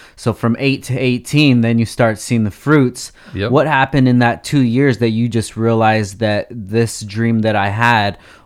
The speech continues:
Speaker 1: wasn't as
Speaker 2: Yeah.
Speaker 1: important as, uh, say, your religion or wherever life took you down that point.
Speaker 2: So it's funny because we could, I, I'm totally, like,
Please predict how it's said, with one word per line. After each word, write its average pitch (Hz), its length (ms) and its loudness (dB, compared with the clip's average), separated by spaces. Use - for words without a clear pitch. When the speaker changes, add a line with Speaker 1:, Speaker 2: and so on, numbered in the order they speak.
Speaker 1:
wasn't 117 440 0
as 110 760 -2
Speaker 2:
Yeah. 117 140 -6
Speaker 1:
important 123 760 2
as, 120 480 0
uh, 98 640 -4
say, 120 220 -2
your 110 180 -2
religion 107 500 -4
or 101 100 -6
wherever 101 380 -4
life 95 260 -4
took - 280 -12
you 92 200 -12
down 95 220 -10
that 113 220 -6
point. 80 260 -18
Speaker 2:
So 151 260 -6
it's 139 140 -10
funny 104 280 -6
because 110 300 -8
we 151 120 -4
could, 139 200 -6
I, 143 300 -4
I'm 151 160 -4
totally, 160 600 -2
like, 107 460 -8